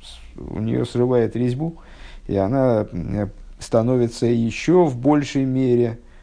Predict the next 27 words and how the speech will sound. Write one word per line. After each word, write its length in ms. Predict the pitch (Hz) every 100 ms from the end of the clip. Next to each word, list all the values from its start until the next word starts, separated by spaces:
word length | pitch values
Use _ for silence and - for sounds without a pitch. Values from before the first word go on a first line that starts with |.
| -
э, 200 | - 101
подвержена 720 | 104 117 113 120 123 113 110 101
ешусу, 540 | 101 131 127 113 -
вот, 160 | 101 -
ощущению 580 | - 110 - 110 98 92
собственной 400 | 101 - 95 -
ценности, 640 | 151 165 160 - 139 131 - - - - -
э, 160 | 92
и 140 | 98 104
играет 420 | 120 139 131 110
в 60 | 110
ней 180 | 123
ощущение 460 | 123 - - 127 110
собственной 360 | - 120 120 113
ценности. 540 | - 90 104 - - - - - - - - - - -
Как 140 | 104
в 80 | 101
данном 260 | 104 95 90
случае 260 | 117 101
в 60 | 92
фараоне, 520 | - 104 110 156 143
который 320 | 127 98 101
получил 440 | - 113 120 196 185
от 140 | 147
Якова 400 | 143 131 127 127 - - - - -
какое-то 440 | 117 131 113 113
пролитие, 680 | 104 107 107 104 - 104